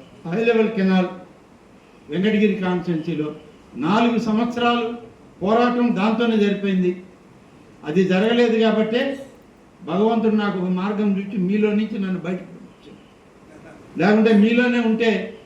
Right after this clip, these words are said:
ఆ ముందు వరుసలో కూడా ఉండుండను నేను. కాబట్టి ఇవాళ ఆ పరిస్థితుల్లో నుంచి ఇవాళ రామకృష్ణ మొదలుపెట్టాడు.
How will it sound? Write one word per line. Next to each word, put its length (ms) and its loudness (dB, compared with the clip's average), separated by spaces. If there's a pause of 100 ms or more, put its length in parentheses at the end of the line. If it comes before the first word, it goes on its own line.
(120)
ఆ 140 -8
ముందు 240 2
వరుసలో 400 0
కూడా 180 2
ఉండుండను 400 -2
నేను. 140 -16 (2500)
కాబట్టి 380 2 (1080)
ఇవాళ 200 2 (120)
ఆ 20 -2 (120)
పరిస్థితుల్లో 580 -2 (100)
నుంచి 240 -4 (840)
ఇవాళ 200 4 (100)
రామకృష్ణ 480 0 (120)
మొదలుపెట్టాడు. 600 2